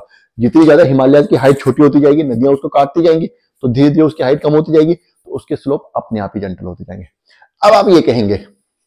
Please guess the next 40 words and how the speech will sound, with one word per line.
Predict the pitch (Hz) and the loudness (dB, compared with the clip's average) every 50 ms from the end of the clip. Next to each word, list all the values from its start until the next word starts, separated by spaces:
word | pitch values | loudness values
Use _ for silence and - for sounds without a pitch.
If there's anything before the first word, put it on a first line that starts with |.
| _ _ _ _ _ _ _ _ _ _ _ _ _ _ _ _ _ _ _ _ - 147 | _ _ _ _ _ _ _ _ _ _ _ _ _ _ _ _ _ _ _ _ -8 -8
एक | - - - | -8 -2 0
question | 160 156 - - 214 196 | 0 0 2 2 2 2
यहाँ | 180 160 147 | 2 2 2
पे | 143 127 | 2 0
आता | 110 101 - 113 | 0 0 -2 -4
है, | 101 95 - - | -6 -8 -10 -6
मान | 135 139 151 156 | -2 0 2 2
लीजिए | 147 131 110 117 113 104 - _ _ _ _ _ | 2 2 2 0 -2 -4 -6 _ _ _ _ _
ये | - 123 131 | -2 0 0
हम, | 135 143 135 - - - | 0 0 -4 -6 -6 -2
मैं | 127 131 131 135 127 | 0 2 2 2 2
जैसे | 123 135 135 135 - | 2 2 0 0 -2
कि | - 156 - - - _ _ _ _ _ _ _ _ _ - - - - - _ - | -4 -6 -6 -6 -14 _ _ _ _ _ _ _ _ _ -20 -20 -20 -20 -20 _ 0
ये | 127 143 | 2 4
हमारे | 147 147 143 143 | 4 4 4 4
हिमालयाज | 135 135 123 113 110 110 104 101 98 | 4 2 2 2 2 2 2 0 0
हैं, | 101 92 - _ _ _ _ _ _ - _ _ _ _ _ _ _ _ - | -4 -6 -12 _ _ _ _ _ _ -20 _ _ _ _ _ _ _ _ -8
ये | - 123 135 | 0 2 4
दो | 131 139 147 | 6 6 6
पहाड़ | - 147 117 104 101 95 | 6 4 2 2 0 -2
हैं, | 87 - _ _ _ _ _ _ _ _ _ _ _ _ - | -4 -8 _ _ _ _ _ _ _ _ _ _ _ _ -4
ठीक | - 151 147 | -2 -2 0
है, | 175 170 - - _ _ _ _ _ _ - - - - _ _ _ _ _ _ | -2 -4 -6 -12 _ _ _ _ _ _ -20 -20 -20 -20 _ _ _ _ _ _
इन | 180 190 190 190 | 2 4 6 6
दो | 190 175 | 6 6
के | 175 180 | 6 6
बीच | 165 165 156 175 | 6 6 4 4
में | 175 156 | 2 2
नदी | 139 127 135 123 | 2 2 2 2
बह | 107 98 | 2 0
रही | 92 95 92 | -2 -4 -6
है, | 95 87 - _ _ _ - | -6 -8 -10 _ _ _ -4
ये | 131 123 | -2 0
नदी | 123 117 110 113 | 0 2 2 2
बह | 107 104 | 2 0
रही | 98 98 101 | -2 -2 -4
है | 101 | -4
हमारी, | 98 95 95 98 87 - _ _ _ _ _ _ | -6 -6 -8 -10 -12 -14 _ _ _ _ _ _
ठीक | - 139 - | -10 -10 -8
है। | - | -8